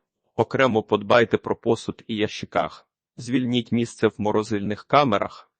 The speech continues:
Якщо плануєте готувати закачування, вивчіть рецепти і придбайте всі необхідні для них інгредієнти.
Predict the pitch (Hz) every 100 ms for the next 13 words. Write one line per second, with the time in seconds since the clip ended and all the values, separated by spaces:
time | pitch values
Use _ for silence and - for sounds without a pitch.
0 | _ 117 - - - 196 175 160 139 110
1 | 110 - 104 110 - 113 104 - 104 104
2 | - 101 101 104 - _ 123 139 135 131
3 | - 113 104 - 127 - - - - -
4 | 107 104 98 101 104 - - 101 101 -
5 | - 117 120 98 101 110 165 - - 135
6 | 131 123 117 107 90 - -